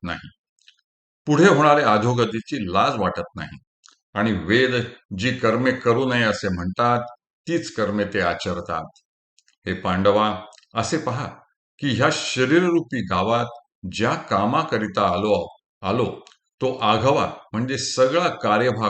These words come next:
सोडून देऊन या इंद्रियरूपी गावाच्या राजरस्त्यावर अहम ममतेविषयी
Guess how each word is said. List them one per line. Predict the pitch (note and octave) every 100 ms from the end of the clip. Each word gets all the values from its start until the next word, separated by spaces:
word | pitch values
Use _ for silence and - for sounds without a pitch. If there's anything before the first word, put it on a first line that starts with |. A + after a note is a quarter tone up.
| F#2+
सोडून | - A2 C3+ D#3
देऊन | G#2+ E2 D#2+ - _ _ _ G#2
या | A#2 -
इंद्रियरूपी | B2+ B2+ C3+ F3+ C#3+ B2 C3+ A2+ F#2
गावाच्या | F#2 A2 A2 A2+
राजरस्त्यावर | F2+ F2 G2 G#2+ F#2+ F#2 - G#2 A2 B2+ B2 - _ _ _
अहम | B2 C#3 F#3+ D#3
ममतेविषयी | A2+ A2 F#2+ G2+ F2+ - A2 A#2+